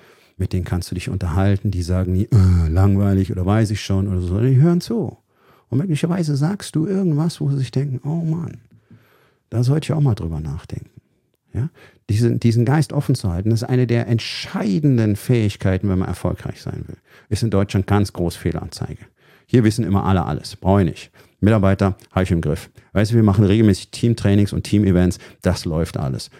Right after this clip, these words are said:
Ja, Führungskräfte schicken wir immer auf Führungskräftetrainings. Dass die meisten Führungskräftetrainings und Teamevents und Teamtrainings scheiße sind und nichts bringen.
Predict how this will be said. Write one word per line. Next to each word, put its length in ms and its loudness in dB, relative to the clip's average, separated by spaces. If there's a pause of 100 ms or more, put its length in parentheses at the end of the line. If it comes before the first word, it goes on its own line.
Ja, 220 2
Führungskräfte 580 2
schicken 240 -2
wir 80 4
immer 120 2
auf 100 -2
Führungskräftetrainings. 1000 -2
Dass 140 -2
die 80 -2
meisten 240 -2
Führungskräftetrainings 880 -2
und 80 -4
Teamevents 500 0
und 80 -6
Teamtrainings 480 -4
scheiße 400 -4
sind 180 0
und 120 0
nichts 240 -4
bringen. 400 0